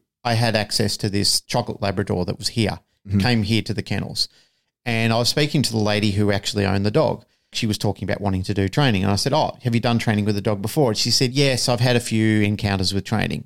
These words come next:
Speaker 1: And I said, "That doesn't sound positive." And she
Speaker 2: Mm.
Speaker 1: said, "Well, the people were nice and, uh, you know, like, I kind of enjoyed the majority of it, but I can't get my dog to drop."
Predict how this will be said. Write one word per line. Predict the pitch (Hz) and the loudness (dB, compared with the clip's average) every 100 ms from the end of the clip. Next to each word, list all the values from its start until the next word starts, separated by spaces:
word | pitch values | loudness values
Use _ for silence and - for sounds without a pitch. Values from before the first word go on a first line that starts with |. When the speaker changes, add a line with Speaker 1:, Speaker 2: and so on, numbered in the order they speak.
| - | -10
Speaker 1:
And | - | -2
I | 113 | 0
said, | 113 117 110 | 2 0 -2
"That | - 139 | -4 -2
doesn't | 131 113 | 0 2
sound | 113 101 | 2 0
positive." | 107 98 95 80 - | -2 -2 -2 -6 -4
And | - 185 | 0 2
she | 165 | 2
Speaker 2:
Mm. | |
Speaker 1:
said, | 175 170 | 2 0
"Well, | 190 202 202 _ | 2 2 0 _
the | 180 | -2
people | 202 226 196 | 0 2 2
were | 139 | 2
nice | 156 131 107 120 139 | 2 2 0 0 0
and, | 127 123 | 0 -2
uh, | - - - | -6 -14 -4
you | 135 | 0
know, | 123 | 2
like, | 127 123 | 2 2
I | 123 | 0
kind | - 147 143 | 0 0 2
of | 131 | 0
enjoyed | 110 117 113 104 | 2 2 2 2
the | |
majority | 110 104 120 127 139 113 | 2 2 2 2 2 2
of | 98 | 0
it, | 104 - | -2 -4
but | - 113 113 - | 0 0 0 -4
I | 117 | -4
can't | - 127 | 0 0
get | - 104 | 0 0
my | 104 | 0
dog | 101 98 | 0 -2
to | - | -4
drop." | 85 98 - | -4 -4 -4